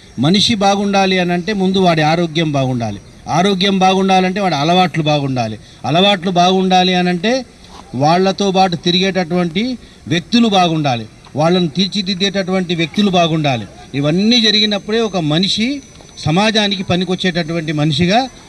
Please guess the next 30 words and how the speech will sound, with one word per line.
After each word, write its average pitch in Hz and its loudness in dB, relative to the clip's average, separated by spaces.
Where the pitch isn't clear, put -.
తయారవుతాడు, 147 -2
వాడు 156 -2
సమాజానికి 190 0
పనికొస్తాడు. 165 -4
చాలామంది 208 2
ఇప్పుడు 180 0
ఇక్కడ 160 0
ఇంతమంది 190 0
ఆడుతున్నారు, 180 0
ఇంతమంది 175 2
చేస్తున్నారు. 165 0
మా 143 2
లయన్స్ 175 0
క్లబ్ 180 0
నుంచి 170 0
ఫ్లై 160 0
బ్యాక్ 185 2
అసోసియేషన్ 165 -2
అని 165 0
పెట్టిండు 156 -2
రామరెడ్డి. 139 0
ఇట్లా, 156 -2
ఇట్లా 180 0
ఇక్కడ 175 -2
ఉండే 196 -2
వాళ్ళు 202 -2
చాలామంది 214 0
పెట్టగలిగేటటువంటి 196 -2
స్టేజ్లో 190 0
ఉన్నారు, 175 0